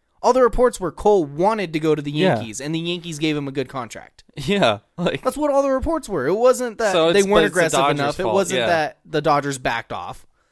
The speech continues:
Speaker 1: It was that Cole wanted to go to the Yankees, and the Yankees gave him the biggest contract.
Speaker 2: And Cole's really the first one that I'm actually, like,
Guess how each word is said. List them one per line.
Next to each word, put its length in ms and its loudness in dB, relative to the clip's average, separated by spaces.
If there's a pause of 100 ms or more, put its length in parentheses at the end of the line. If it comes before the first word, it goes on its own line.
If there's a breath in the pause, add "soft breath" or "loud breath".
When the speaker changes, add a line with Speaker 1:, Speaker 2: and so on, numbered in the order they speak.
(220)
Speaker 1:
It 60 -4
was 140 0
that 160 -4
Cole 280 2
wanted 360 0
to 60 -4
go 140 -2
to 60 -4
the 80 -6
Yankees, 440 -8
and 100 -10
the 60 -8
Yankees 340 -8
gave 180 -6
him 100 -12
the 60 -14
biggest 340 -14
contract. 460 -20 (120)
Speaker 2:
And 180 -2
Cole's 400 0
really 200 -2
the 100 0
first 340 0
one 160 0
that 120 0
I'm 140 0
actually, 340 -4
like, 420 0